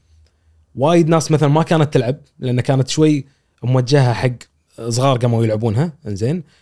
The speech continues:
فوايد صغار قاموا يدشون يلعبون فيها، آه، شافوا موضوع الاحتراف اللي فيها، وايد تصير فيها بطولات،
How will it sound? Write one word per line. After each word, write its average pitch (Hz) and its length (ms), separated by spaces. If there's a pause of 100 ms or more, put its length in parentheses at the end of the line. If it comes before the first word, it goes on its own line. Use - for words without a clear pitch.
(100)
فوايد 131 420
صغار 131 200
قاموا 120 180
يدشون 127 280
يلعبون 120 260
فيها، 120 360 (400)
آه، 104 340
شافوا 131 360
موضوع 123 400
الاحتراف 120 520
اللي 120 160
فيها، 120 400 (360)
وايد 127 300
تصير 131 220
فيها 135 260
بطولات، 127 640